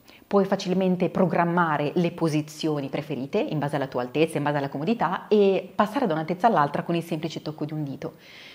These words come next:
Le scrivanie FlexiSpot sono, eh, hanno, sono lavorate con materiali di alta qualità e hanno un design minimale molto pulito che ti permetta di, mm,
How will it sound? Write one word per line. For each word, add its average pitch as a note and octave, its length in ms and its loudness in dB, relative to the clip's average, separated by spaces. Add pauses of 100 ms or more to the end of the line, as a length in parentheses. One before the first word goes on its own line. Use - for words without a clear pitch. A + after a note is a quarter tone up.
(140)
Le F3 120 4
scrivanie F3+ 380 2
FlexiSpot F3+ 580 -2
sono, D#3 440 -4
eh, D#3+ 100 -6 (140)
hanno, E3+ 400 0
sono F3 240 2
lavorate F3 420 2
con E3 140 -2
materiali E3 340 0
di D#3 60 2
alta D3+ 200 -4
qualità G#3 520 0 (340)
e F#3 140 2
hanno A3+ 140 4
un A3+ 40 4
design G3+ 360 4
minimale F3+ 520 4
molto G3 280 2
pulito E3 340 0
che E3 100 -2
ti E3 100 -4
permetta E3 340 -2
di, D3 240 -2
mm, D3 140 -2